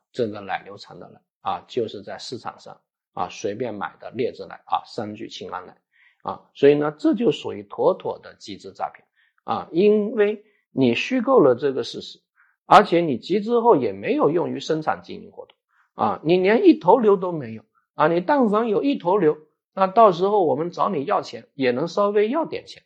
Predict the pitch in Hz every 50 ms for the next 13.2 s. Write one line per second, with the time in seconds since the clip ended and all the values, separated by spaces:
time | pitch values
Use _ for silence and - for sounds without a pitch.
0 | _ _ - 104 - - - - _ - - - - _ _ _ _ _ _ _
1 | _ _ _ _ _ _ _ - - - - - - - - - _ _ - -
2 | 131 131 123 113 - 139 143 143 131 131 139 139 - 113 107 107 110 117 120 117
3 | 110 110 104 107 151 160 156 220 196 139 120 120 139 - - 175 - _ _ _
4 | _ _ _ _ - 117 107 104 131 151 139 147 151 151 151 160 151 160 139 127
5 | - 120 135 160 165 170 147 127 117 107 98 101 135 135 - - - 165 104 95
6 | 95 87 _ _ _ _ _ _ _ _ - 120 117 123 131 127 131 143 185 208
7 | 196 262 240 170 123 120 127 151 170 170 160 160 170 170 175 180 175 185 175 180
8 | 185 185 - 170 160 175 185 180 196 160 - - 208 208 208 165 104 101 _ _
9 | _ _ _ _ _ - 127 117 139 151 156 - - 285 285 277 233 185 208 208
10 | 202 226 - - 226 254 240 - 226 233 185 175 - - 247 240 202 202 262 311
11 | 302 226 - - _ _ - - - - 127 98 - - 165 151 151 160 151 151
12 | - 160 170 160 - - - - - 208 202 190 131 - 143 131 127 123 117 113
13 | 98 95 95 92